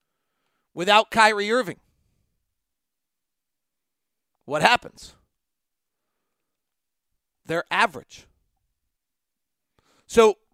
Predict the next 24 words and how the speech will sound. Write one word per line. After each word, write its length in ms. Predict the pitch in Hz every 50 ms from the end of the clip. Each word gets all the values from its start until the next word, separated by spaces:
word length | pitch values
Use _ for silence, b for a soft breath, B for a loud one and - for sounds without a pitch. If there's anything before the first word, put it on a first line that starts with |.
| - -
this 220 | 175 214 302 -
is 160 | 453 427 - 285
an 120 | 254 - _ -
interesting 480 | 254 302 - - 277 240 - 254 226
one 160 | 214 208 202
for 120 | 185 - 226
us 140 | 269 254 -
'cause 180 | - 202 165
our 160 | 196 202 233
starters 460 | 226 - - 196 202 214 208 190 156 135
are 60 | 127
great, 360 | 98 - 202 233 208 156 - -
right? 280 | - 139 143 175 202 _ b b b b b b
Well, 160 | 170 202 226
their 300 | 185 190 254 294 427 415 285 _ _ _ _ _
main 340 | - 185 202 214 208 208 196
group 260 | 185 147 185 196 190
is 120 | - 160 -
pretty 280 | - - 208 220 240
darn 300 | 214 180 214 226 220 214
good 260 | 214 175 220 226 190 -
too. 360 | - 240 285 339 - - _ _ _ _ _ _ _ _ _ _ _ _ _ _ _ _ _ _ _ _ _ _ _ _ _ _ _ _ _ _ _ _ _ _ _
And 220 | _ 180 196 202 -
so 500 | - - 233 220 214 208 202 190 175